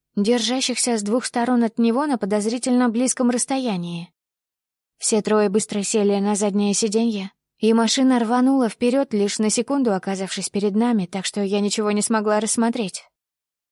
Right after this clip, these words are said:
Чёрт, никаких подробностей. Слишком далеко затормозил осторожный дядька. Куча вопросов без ответов. Он сам шёл или же его заставили идти?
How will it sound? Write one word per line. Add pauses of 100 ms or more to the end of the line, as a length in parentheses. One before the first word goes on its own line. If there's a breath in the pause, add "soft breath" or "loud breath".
Чёрт,
никаких
подробностей.
Слишком
далеко
затормозил
осторожный
дядька. (1000)
Куча
вопросов
без
ответов. (460)
Он
сам
шёл
или
же
его
заставили
идти?